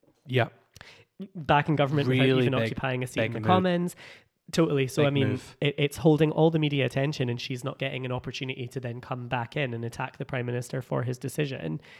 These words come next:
Speaker 1: I think Rishi has been very smart here.
Speaker 2: Yeah, he's
Speaker 1: I
Speaker 2: played
Speaker 1: really
Speaker 2: a,
Speaker 1: do.
Speaker 2: a real blinder.
Speaker 1: Um, so, David Cameron, is he an unelected, failed politician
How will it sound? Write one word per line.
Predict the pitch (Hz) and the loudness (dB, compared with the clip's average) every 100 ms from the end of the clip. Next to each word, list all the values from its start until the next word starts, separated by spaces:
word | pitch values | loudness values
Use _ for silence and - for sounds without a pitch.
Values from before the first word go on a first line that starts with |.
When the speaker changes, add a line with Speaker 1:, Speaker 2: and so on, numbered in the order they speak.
| - | -8
Speaker 1:
I | 117 123 | -4 -4
think | 123 - 120 107 107 | -4 -4 -4 -4 -6
Rishi | 113 110 113 107 | -8 -6 -6 -6
has | 110 107 | -8 -10
been | 110 110 | -12 -8
very | 110 110 110 | -6 -4 -6
smart | - 110 104 104 | -8 -8 -8 -10
here. | 110 110 113 | -14 -16 -8
Speaker 2:
Yeah, | 143 123 | -2 0
he's | 110 120 | 0 0
Speaker 1:
I | 120 | 2
Speaker 2:
played | 131 123 | 4 4
Speaker 1:
really | 120 | 2
Speaker 2:
a, | 110 | 0
Speaker 1:
do. | 110 107 107 - | -2 -4 -4 -6
Speaker 2:
a | 127 | -2
real | 123 117 | 0 -2
blinder. | 120 110 120 117 113 | -2 -6 -4 -2 -2
Speaker 1:
Um, | 110 110 - _ _ _ _ _ _ _ _ _ _ _ _ _ _ - | -4 -8 -12 _ _ _ _ _ _ _ _ _ _ _ _ _ _ -14
so, | - 143 117 110 107 - _ _ - | -4 -2 0 -2 -6 -12 _ _ -6
David | 127 123 117 | -4 -6 -8
Cameron, | 123 117 117 113 110 117 | -4 -4 -4 -6 -6 -8
is | 117 117 107 | -10 -8 -10
he | - 117 113 113 113 - _ _ _ | -12 -8 -6 -6 -8 -12 _ _ _
an | - 117 - | -12 -10 -8
unelected, | 120 117 117 117 - - 113 110 107 - - _ _ | -6 -4 -4 -6 -10 -12 -8 -8 -12 -18 -20 _ _
failed | - 113 113 117 _ _ _ - | -10 -8 -8 -12 _ _ _ -16
politician | - 110 110 131 123 - 123 120 | -6 -4 -4 -4 -4 -4 -4 -4